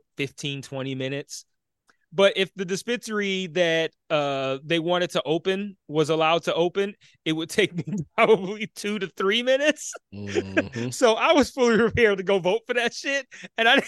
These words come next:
Speaker 1: <laughs> I didn't give a fuck about no other reason other than the fact
Speaker 2: Uh,
Speaker 1: that
Speaker 2: hey, pro-, hey, proximity is fucking
Speaker 1: Yeah.
Speaker 2: major.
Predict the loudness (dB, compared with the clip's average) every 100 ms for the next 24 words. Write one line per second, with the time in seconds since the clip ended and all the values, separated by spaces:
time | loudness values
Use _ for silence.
0 | -6 _ 0 0 0 0 0 -2 -4 -2
1 | -2 -2 -6 -2 2 2 2 -4 -4 -6
2 | -4 -6 -6 -6 -6 -8 -20 _ 0 0
3 | 2 -2 -4 -2 2 2 2 4 4 6
4 | 4 4 2 4 4 4 4 2 4 2
5 | 2 2 -2 -2 -2 0 0 -4 -10